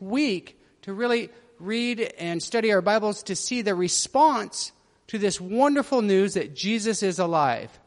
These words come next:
Because today we're gonna be in Luke chapter twenty-four, verse thirteen.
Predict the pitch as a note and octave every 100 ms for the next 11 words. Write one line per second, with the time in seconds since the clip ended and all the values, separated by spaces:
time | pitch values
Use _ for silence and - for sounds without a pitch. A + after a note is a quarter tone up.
0 | _ _ - _ _ - C4+ B3+ - B3+
1 | C#4+ E4+ C4 B3+ A#3+ A3 A3 G#3 D#3 E3+
2 | G3 D4 - - - - G#3 F#3+ F#3 E3
3 | - A3+ A#3+ - A3+ G#3+ F3+ G3 F3+ -
4 | G3+ F3+ - B3 C#4+ C#3 G#2